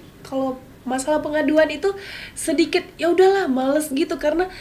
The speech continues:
pasti prosesnya gini-gini baru sampai ke yang tinggi gitu kan. Tapi kalau sekarang di B P N Kota Pekanbaru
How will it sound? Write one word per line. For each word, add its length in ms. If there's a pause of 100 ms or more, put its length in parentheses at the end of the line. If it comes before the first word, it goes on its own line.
(180)
pasti 260
prosesnya 460
gini-gini 400
baru 240
sampai 320
ke 160
yang 340
tinggi 460
gitu 100
kan. 140
Tapi 180
kalau 220 (160)
sekarang 400
di 100
B 140
P 80
N 100
Kota 160
Pekanbaru 460